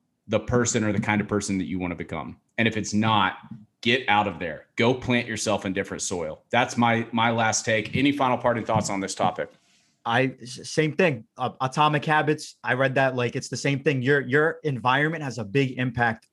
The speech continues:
Speaker 2: on who you become as a person. You change the environment, you could be a completely different person. So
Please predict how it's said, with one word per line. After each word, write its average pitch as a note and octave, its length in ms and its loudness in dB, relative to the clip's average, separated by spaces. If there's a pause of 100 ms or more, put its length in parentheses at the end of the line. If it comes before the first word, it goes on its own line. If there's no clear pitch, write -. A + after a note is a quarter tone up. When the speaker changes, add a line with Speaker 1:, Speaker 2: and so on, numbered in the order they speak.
Speaker 2:
on A#2+ 360 2 (240)
who D3+ 120 2
you C#3 160 2
become B2 400 -2
as A#2 200 0
a A2+ 60 -4
person. A2+ 380 -2
You C#3+ 80 -2
change D3+ 240 0
the C#3+ 80 2
environment, C#3 400 2
you B2 80 0
could A#2 80 -6
be B2+ 80 0
a A#2 60 -4
completely A#2+ 440 -2
different A2+ 320 -2
person. F#2+ 380 -8
So G2 340 -8